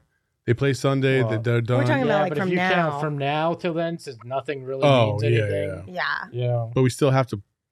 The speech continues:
Speaker 1: talk about 'em
Speaker 2: That,
Speaker 1: and watch 'em.
Speaker 2: that sounds dark. Nothing really means anything.
Speaker 1: I mean,
Speaker 2: Yeah.
Speaker 1: it's true. It's true.
Speaker 3: <laughs> Golden Boy said, "You, so you guys wanna talk about who we're picking in this year's draft?"
Speaker 1: No.
Speaker 3: Nah.
Speaker 2: Nobody.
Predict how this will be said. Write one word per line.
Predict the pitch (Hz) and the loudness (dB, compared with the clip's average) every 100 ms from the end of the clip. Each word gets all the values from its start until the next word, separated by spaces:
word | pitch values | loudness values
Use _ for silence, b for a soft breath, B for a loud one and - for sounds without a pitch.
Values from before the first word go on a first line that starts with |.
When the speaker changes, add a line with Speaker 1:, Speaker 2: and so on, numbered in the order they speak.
| _ - | _ -2
Speaker 1:
talk | 120 151 | 0 0
about | 123 113 | 0 0
'em | 113 | 0
Speaker 2:
That, | 107 | 0
Speaker 1:
and | |
watch | 104 147 - | 0 0 0
'em. | 120 | 0
Speaker 2:
that | - | 2
sounds | 415 208 120 | 0 0 0
dark. | 160 156 123 - b b 131 | 2 2 2 -4 b b -10
Nothing | 139 147 131 | -6 -4 0
really | 120 107 | 0 0
means | 95 92 90 85 | -2 -2 -4 -4
anything. | 87 87 80 92 87 90 104 - | -6 -6 -6 -6 -4 -2 -2 0
Speaker 1:
I | |
mean, | 151 | 2
Speaker 2:
Yeah. | 160 | 2
Speaker 1:
it's | 113 | 0
true. | 123 185 175 120 110 127 | 2 4 4 2 -2 -6
It's | 117 | -10
true. | - 151 113 107 | -6 -6 -4 -4
Speaker 3:
<laughs> | 226 233 208 | -2 -2 2
Golden | 262 262 247 | 2 2 2
Boy | 233 240 | 2 0
said, | - 247 196 | 2 0 0
"You, | 202 | -2
so | 208 - 214 | -4 0 0
you | 208 202 | 0 0
guys | 214 202 196 b b b | 2 2 -2 b b b
wanna | 226 240 | 0 0
talk | 233 226 | 2 2
about | 247 220 208 | 4 4 4
who | 226 | 2
we're | 202 | 2
picking | 226 226 202 196 | 0 -4 -2 -2
in | 180 | 0
this | 185 180 | -2 -2
year's | 180 175 - | -2 -4 -2
draft?" | 175 160 185 202 120 | -2 0 0 -2 0
Speaker 1:
No. | 110 107 92 101 | 2 2 0 -2
Speaker 3:
Nah. | 139 170 | 0 2
Speaker 2:
Nobody. | 160 - 92 90 | 2 0 -2 -12